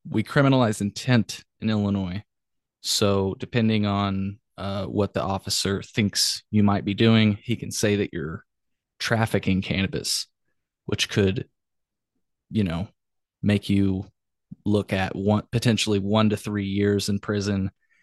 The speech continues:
and a felony. Um, for cultivation, there's,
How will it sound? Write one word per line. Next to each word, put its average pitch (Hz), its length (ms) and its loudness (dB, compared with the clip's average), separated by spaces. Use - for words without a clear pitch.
and 104 180 -4
a 101 40 -6
felony. 98 600 0
Um, 104 240 0
for 107 140 -4
cultivation, 131 840 4
there's, 110 280 -2